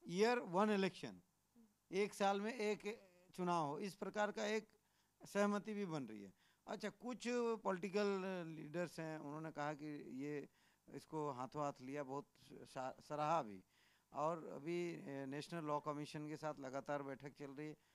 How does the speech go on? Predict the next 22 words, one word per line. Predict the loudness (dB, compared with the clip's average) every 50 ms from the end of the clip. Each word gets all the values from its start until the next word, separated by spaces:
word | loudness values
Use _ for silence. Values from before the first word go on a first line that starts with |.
| _ _ _ _ _ _ -14
हमारी | -10 -8 -6 -4 -4 -4 -4 -4
पार्टी | -2 0 0 0 0 -2 -6
के | -6 -2 -2 0 0 -2 -2
तरफ | -4 -4 -4 -4 -4 -4
से | -2 -2
अभी | -2 0 2 2 2
आधिकारिक | 2 2 0 -2 0 0 0 0 -2 -2
रूप | -4 -6 -6 -6
से | -6 -8 -8
कोई | -6 -4 -4 -2
ऐसा | -2 -2 -2 -2 0 2 2 2 0 -2 _ _ _ _ _ -4
निर्णय | 0 0 2 2 2 0 0
जो | -2 -2 -2
है, | -2 0 0 0 0 -2 -6 _ _ _ _ _ _ -10
नेशनल | -10 -8 -6 -6 -6 -2
लॉ | -2 -2 -2
कमीशन | -2 -4 -6 -6 -6 -8 -8 -8 -6
को | -6 -6
दिया | -4 -4 -2 0 2
हुआ | 0 0 0 0 -2 0
नहीं | 0 0 0 -2
है | -4 -6 -12